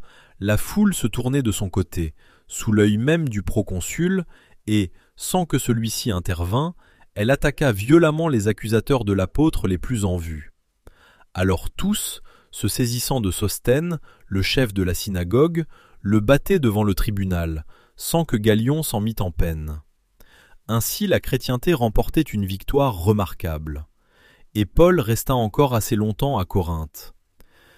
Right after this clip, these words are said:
S'il avait été contraint à ce moment-là de quitter cette ville, les nouveaux convertis se seraient trouvés en fâcheuse posture.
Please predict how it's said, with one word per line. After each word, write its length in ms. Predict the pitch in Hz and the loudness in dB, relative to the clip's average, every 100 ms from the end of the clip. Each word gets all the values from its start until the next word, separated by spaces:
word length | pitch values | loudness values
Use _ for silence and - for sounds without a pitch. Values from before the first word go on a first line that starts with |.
| _ | _
S'il 280 | - - 123 | -14 -4 4
avait 160 | 127 156 | 4 4
été 280 | 160 135 131 | 2 -2 -2
contraint 540 | - 139 - 165 143 | -2 -2 -2 0 0
à 40 | |
ce 140 | 104 110 | 0 0
moment-là 500 | 104 110 110 123 127 | 0 2 2 2 2
de 120 | 95 | 0
quitter 300 | - 107 104 | -6 -4 -4
cette 240 | - 90 | -2 -4
ville, 400 | 92 127 180 185 - - _ _ - | -4 -2 0 -2 -6 -18 _ _ -4
les 140 | 104 | 0
nouveaux 320 | 120 156 160 190 | 4 4 6 4
convertis 560 | 156 123 120 - 202 | 4 0 0 -2 -6
se 160 | 190 131 | -4 -2
seraient 280 | - 107 107 | 0 0 0
trouvés 360 | - 131 156 | 0 2 2
en 120 | 143 | 2
fâcheuse 440 | 101 131 - 135 - | 0 -2 0 0 0
posture. 760 | 101 95 - - 82 73 - | -2 -4 -6 -8 -8 -10 -16